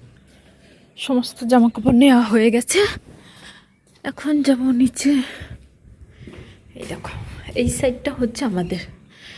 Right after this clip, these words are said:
এখানে মানে উপরে যে দিদিটা থাকে আর নিচে আমরা, তো আমাদের এই সাইডটা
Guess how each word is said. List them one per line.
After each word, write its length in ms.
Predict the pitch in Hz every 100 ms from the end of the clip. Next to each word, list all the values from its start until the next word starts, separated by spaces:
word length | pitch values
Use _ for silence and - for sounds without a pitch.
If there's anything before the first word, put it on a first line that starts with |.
| - - -
এখানে 240 | 214 240 247
মানে 260 | 247 233 240 - - -
উপরে 280 | 247 262 262
যে 140 | 220 247 226
দিদিটা 360 | 226 - 277
থাকে 300 | 254 269 - - - - - - - -
আর 80 | 277 269
নিচে 160 | 233 220
আমরা, 240 | 214 320 - -
তো 40 | 214
আমাদের 240 | 214 220 247
এই 120 | 233
সাইডটা 420 | - 269 -